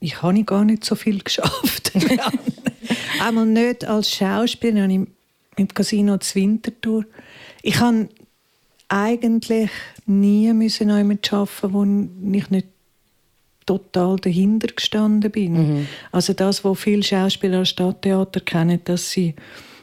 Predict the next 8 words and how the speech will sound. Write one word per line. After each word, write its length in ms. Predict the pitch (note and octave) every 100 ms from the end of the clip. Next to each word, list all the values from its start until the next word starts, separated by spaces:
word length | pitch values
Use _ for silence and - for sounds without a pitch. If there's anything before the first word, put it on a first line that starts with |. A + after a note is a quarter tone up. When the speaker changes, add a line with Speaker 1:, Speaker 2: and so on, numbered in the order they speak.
| -
Speaker 1:
manchmal 640 | F3+ F#3 F3+ - F3 E3+
auch 20 | E3
mit 260 | F3 E3+
Regisseuren 720 | E3+ F3 G3 F3 F#3 F3+ F3+ F3
arbeiten 60 |
müssen, 260 | F3 F3+ E3+ -
wo 160 | E3+ E3+
sie 280 | - E3+